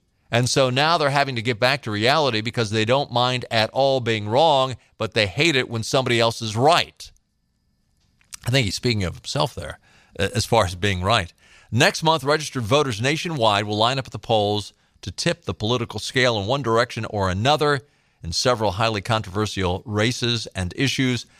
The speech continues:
However, with several important critical elections in the House, Senate, and gubernatorial races, Democrat and Republican candidate, candidates and voters are both displaying optimism, balance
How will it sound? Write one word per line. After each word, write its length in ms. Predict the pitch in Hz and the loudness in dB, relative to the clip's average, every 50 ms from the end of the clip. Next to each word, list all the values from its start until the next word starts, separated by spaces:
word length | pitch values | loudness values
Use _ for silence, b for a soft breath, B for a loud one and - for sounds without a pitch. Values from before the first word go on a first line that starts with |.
| b b b b | b b b b
However, 280 | b 113 123 135 135 123 | b 2 2 2 2 0
with 120 | 117 110 | -2 -2
several 340 | - - - 147 143 135 123 | -2 0 0 0 2 2 -2
important 420 | 110 104 - 143 143 104 98 104 92 | -4 -2 -2 -2 -4 -4 -4 -10 -10
critical 460 | - - 151 135 123 - 110 - - | -4 -2 -2 -2 -2 -2 -2 0 0
elections 480 | 104 113 127 139 - - 110 101 90 | 2 2 2 2 0 -4 -8 -8 -6
in 80 | 95 92 | -4 -2
the 80 | 90 87 | -2 0
House, 320 | 104 127 127 131 123 - | 0 2 0 0 -2 -2
Senate, 340 | - - 127 123 123 120 117 - - | -4 -2 0 0 0 -2 -4 -6 -6
and 180 | 104 101 98 98 | -4 -4 -2 -2
gubernatorial 560 | 117 139 117 117 107 101 - 165 185 170 139 | -2 -2 -2 -2 -4 -2 0 2 2 2 2
races, 420 | 127 120 117 110 - 117 107 101 - b b b b b b - | 2 2 0 0 -2 -4 -6 -6 -8 b b b b b b -6
Democrat 380 | 110 113 117 - - 113 110 | -4 -4 -4 -2 -2 -2 -2
and 100 | 92 78 | -2 -4
Republican 420 | 98 92 - 110 104 98 92 82 82 | -4 -2 -2 -2 -2 -4 -8 -12 -10
candidate, 580 | - - 113 110 107 95 98 101 98 - - - | -6 -4 -2 -2 0 0 -2 -2 -4 -6 -10 -4
candidates 480 | - 120 120 113 104 104 104 101 - - b b b b b | 0 0 0 0 0 0 -2 -2 -4 -14 b b b b b
and 140 | - 98 95 | -4 -2 0
voters 320 | 92 113 117 113 107 98 | 2 2 2 0 0 -2
are 60 | 101 87 | -2 -2
both 180 | 101 104 98 | -2 -2 -4
displaying 520 | - - - - - 110 107 104 104 98 - - | -4 -10 -12 -6 -4 -2 0 0 -2 -4 -4 -2
optimism, 680 | 117 127 131 - 131 117 113 113 110 104 113 104 98 | -2 -2 -2 -2 -4 -4 -2 -2 -2 -2 -4 -2 0
balance 400 | 87 101 107 113 113 107 - - | 0 0 2 0 -2 -4 -6 -12